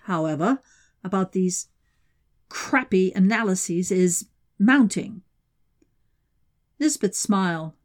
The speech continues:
appeared and stayed this time. "Oh, God, mounting,"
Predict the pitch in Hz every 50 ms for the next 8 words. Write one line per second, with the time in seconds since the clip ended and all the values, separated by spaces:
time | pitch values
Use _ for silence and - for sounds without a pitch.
0 | _ - 190 - - - 240 220 202 185 175 160 - _ _ _ _ _ 214 196
1 | 190 - - - 269 247 220 180 - 170 156 - - - 180 156 151 110 151 156
2 | - _ _ _ _ _ _ _ _ _ _ _ _ _ _ _ _ _ _ _
3 | _ _ _ _ _ _ - 233 202 180 156 165 175 - - - 180 170 - -
4 | _ _ _ _ _ - 196 185 180 180 180 - - - 170 160